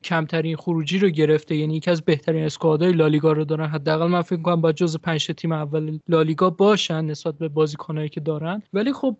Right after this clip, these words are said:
از مقطعی که جلو رئال بازی کردن و ما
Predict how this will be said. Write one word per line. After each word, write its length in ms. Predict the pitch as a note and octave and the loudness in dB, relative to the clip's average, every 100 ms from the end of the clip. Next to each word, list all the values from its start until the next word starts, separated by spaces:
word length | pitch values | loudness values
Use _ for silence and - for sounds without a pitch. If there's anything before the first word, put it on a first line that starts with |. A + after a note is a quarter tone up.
| _ | _
از 380 | G3 F#3 F3 F3+ | -2 0 -4 -4
مقطعی 560 | F#3 G3 G3 - A#3+ A#3 | 0 0 -2 0 0 0
که 140 | G3+ | -2
جلو 640 | D#3+ F3 E3+ F3 E3+ E3+ D#3+ E3+ | 0 0 0 0 0 -2 -2 2
رئال 260 | E3+ E3 | 4 4
بازی 280 | D#3 E3 D#3 | 4 2 2
کردن 280 | - E3 D#3+ | -2 -2 0
و 200 | D#3+ D#3+ | -2 -2
ما 140 | D#3+ | -2